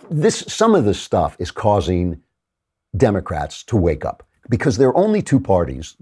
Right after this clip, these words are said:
R-, Republicans and Democrats, and one of them has lost the plot of the country. One of them has forgotten what this country is about.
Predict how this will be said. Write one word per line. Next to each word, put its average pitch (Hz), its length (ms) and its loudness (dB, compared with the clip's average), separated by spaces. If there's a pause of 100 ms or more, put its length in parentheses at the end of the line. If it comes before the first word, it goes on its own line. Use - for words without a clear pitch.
R-, - 160 -12
Republicans 107 500 0
and 92 80 0
Democrats, 82 460 -4
and 92 220 -2
one 139 160 4
of 98 100 2
them 80 240 -4 (240)
has 98 160 -6
lost 101 720 0
the 98 80 -2
plot 80 400 -2
of 78 120 -6
the 92 60 0
country. 80 380 -6
One 101 220 0
of 107 60 2
them 104 100 0
has 85 100 -4
forgotten 92 560 -2
what 78 160 -4
this - 120 -12
country 95 280 -4
is 80 100 -2
about. 76 320 0